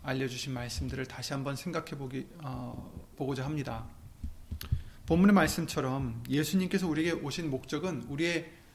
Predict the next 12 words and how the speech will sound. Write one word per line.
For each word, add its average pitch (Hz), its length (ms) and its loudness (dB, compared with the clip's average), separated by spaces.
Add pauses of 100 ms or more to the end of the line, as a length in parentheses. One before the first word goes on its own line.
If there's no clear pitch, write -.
(280)
영을 180 360 8
살리시고자, 143 1000 0 (800)
또 151 180 6
이로 156 260 6
인해서 143 380 2
육도 147 580 2
영원히 139 360 2
살 165 180 0
수 165 160 -4
있게 143 280 -2
하시고자 139 420 -2
함입니다. 131 640 -4